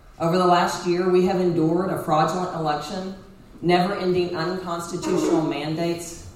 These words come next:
gross government overspending, and the total abandonment of our citizens and allies in Afghanistan. What we need is a congresswoman willing to fight for our liberties and the Constitution. A congresswoman not afraid to go toe-to-toe with Nancy Pelosi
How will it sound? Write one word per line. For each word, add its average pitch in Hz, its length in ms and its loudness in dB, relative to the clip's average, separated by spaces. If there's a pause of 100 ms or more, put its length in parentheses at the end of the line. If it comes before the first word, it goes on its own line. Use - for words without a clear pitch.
gross 151 480 0
government 139 420 -4 (300)
overspending, 147 1080 -4 (400)
and 147 120 -10
the 143 80 -6
total 160 320 -2
abandonment 131 560 -4
of - 80 -12
our 123 100 -8
citizens 160 760 -8 (240)
and 147 120 -8
allies 131 600 -8
in 135 60 -12
Afghanistan. 123 800 -14 (800)
What 160 180 0
we 160 100 2
need 165 240 2
is 190 140 -2
a 196 80 -2
congresswoman 151 760 -4 (240)
willing 156 680 0
to 175 140 -2
fight 156 320 2
for 156 100 -2
our 156 240 2
liberties 202 720 -2 (100)
and 165 180 -6
the 165 80 -6
Constitution. 151 760 -8 (540)
A 151 80 -10
congresswoman 175 600 -2
not 160 320 0
afraid 214 260 2
to - 60 -2
go 156 180 -2
toe-to-toe 170 480 0
with 151 140 -2
Nancy 143 340 -6
Pelosi 165 720 -6